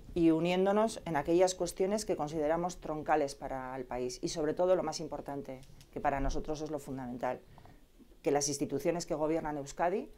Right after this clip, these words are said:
me da igual, desde el gobierno hasta el último ayuntamiento, no se distraigan en cosas nacionalistas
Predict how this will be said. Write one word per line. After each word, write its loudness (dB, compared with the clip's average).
me -4
da 0
igual, 0
desde -6
el -2
gobierno 4
hasta -4
el 0
último -4
ayuntamiento, -4
no -2
se -4
distraigan -2
en -8
cosas -6
nacionalistas -6